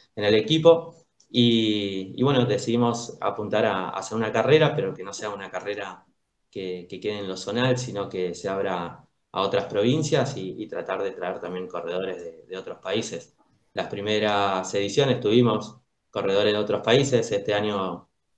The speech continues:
eh, casi vienen comitivas de Brasil, eh, pero bueno, el año que viene apuntamos ya que, que empiecen a venir también corredores internacionales. Eh, así que bueno, ese año trabajamos durante todo un año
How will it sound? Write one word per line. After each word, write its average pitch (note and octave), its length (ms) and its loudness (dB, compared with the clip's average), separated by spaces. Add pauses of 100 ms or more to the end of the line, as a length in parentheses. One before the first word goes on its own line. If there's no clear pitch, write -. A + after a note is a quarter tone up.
eh, F#2 840 -4 (160)
casi G2 880 -2
vienen G#2 420 -4
comitivas G2 480 -8
de F#2+ 100 0
Brasil, C#3+ 600 0 (400)
eh, F#2+ 520 0
pero F#2+ 140 0
bueno, G2 300 0
el G2+ 120 0
año G2+ 240 -2
que G2+ 100 -2
viene G#2 180 0
apuntamos G2 520 -2
ya G2+ 200 -8
que, F2+ 420 -4 (420)
que G2+ 100 -6
empiecen F#2+ 340 -6
a F#2+ 60 -4
venir F#2+ 220 -4
también F#2+ 280 -2
corredores F#2 720 -2
internacionales. F#2+ 960 -6 (400)
Eh, G2 500 0 (240)
así G#2 220 -4
que A#2+ 60 4
bueno, A#2+ 240 8
ese A2+ 240 2
año A2+ 460 4
trabajamos G#2+ 400 0
durante G#2 300 -2
todo B2 180 6
un B2 160 6
año D#3+ 520 2